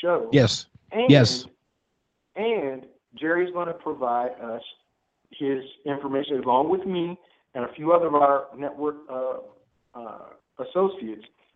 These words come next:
Speaker 1: We're gonna post this at spot on radios dot com, our projections. And we're gonna put 'em up there throughout the entire season so we can go, "Hey,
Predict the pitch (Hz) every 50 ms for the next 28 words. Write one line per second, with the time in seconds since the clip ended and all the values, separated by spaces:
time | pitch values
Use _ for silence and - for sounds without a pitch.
0 | _ - 143 185 226 220 196 - - 175 175 170 - - - - - 135 135 -
1 | - - 131 135 139 143 139 135 131 123 131 147 151 151 135 123 113 113 113 113
2 | 113 - - - 110 107 95 - - - 170 170 - - - - _ _ _ _
3 | _ _ _ _ _ - 113 113 113 127 127 - 185 160 143 147 190 220 220 220
4 | - - - - - - _ _ _ _ _ _ _ _ _ _ _ _ _ _
5 | _ _ - 123 120 117 123 123 135 127 123 - - 147 175 208 233 233 233 240
6 | 233 - - 143 135 135 135 135 135 135 - _ _ _ 120 127 127 123 127 127
7 | 117 107 107 104 104 - - - - 107 107 113 131 151 165 208 202 - - -
8 | - 240 240 220 202 165 - 104 104 101 98 104 - - _ _ _ _ _ _
9 | _ _ - - - 139 135 131 131 156 180 - - 156 135 135 127 127 127 127
10 | - _ _ _ _ _ _ - 208 220 226 180 156 - - - - - 120 120
11 | 123 120 -